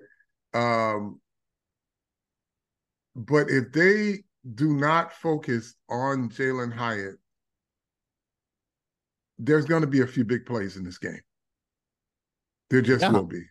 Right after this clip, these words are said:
Speaker 2: It's been there. It's been now,
Speaker 1: No,
Speaker 2: the
Speaker 1: it's
Speaker 2: last
Speaker 1: been there a lot, and I'm sure Bill's looking at it,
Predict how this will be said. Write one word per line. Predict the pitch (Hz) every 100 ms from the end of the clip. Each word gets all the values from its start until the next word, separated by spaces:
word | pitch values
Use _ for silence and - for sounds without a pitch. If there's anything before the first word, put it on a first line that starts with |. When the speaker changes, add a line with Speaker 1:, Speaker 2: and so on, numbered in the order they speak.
| _ _ _ _ _ _ _ _ _ _ _ _ _ _ -
Speaker 2:
It's | 139 -
been | 196 220
there. | 190 160 160 - - _ _ -
It's | 131 -
been | 175 147
now, | 147 139
Speaker 1:
No, | 127 180 185
Speaker 2:
the |
Speaker 1:
it's | 175
Speaker 2:
last | 139 147 139
Speaker 1:
been | 220 254
there | 214 190
a | 143
lot, | 170 254 214
and | 170 180
I'm | 240
sure | 226 - 247 220
Bill's | 156 202 180 202
looking | 285 294 196
at | 156 143
it, | 147